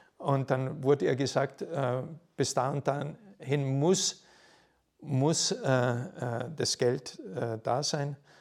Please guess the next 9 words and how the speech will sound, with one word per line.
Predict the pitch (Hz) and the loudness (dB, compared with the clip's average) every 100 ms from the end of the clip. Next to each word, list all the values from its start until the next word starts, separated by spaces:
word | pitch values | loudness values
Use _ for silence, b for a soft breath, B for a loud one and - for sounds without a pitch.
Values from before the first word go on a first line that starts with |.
| B _ | B _
sonst | - 135 131 - - 143 120 | -4 0 0 -2 -2 -4 0
wird, | 127 127 - - 226 | 0 0 -10 -14 -8
äh, | 135 120 117 151 - - - 180 | -4 -2 -4 -6 -12 -16 -18 -6
gibt's | 135 - - | -4 0 2
da | 120 | 2
auch | 120 | 2
andere | 135 131 143 | -2 0 2
Interesse-, | 123 123 131 123 - 127 123 - | 2 -2 -2 0 -2 -4 -8 -6
Interessenten, | 127 120 120 - 127 185 120 | -4 -2 -2 0 -4 -4 -8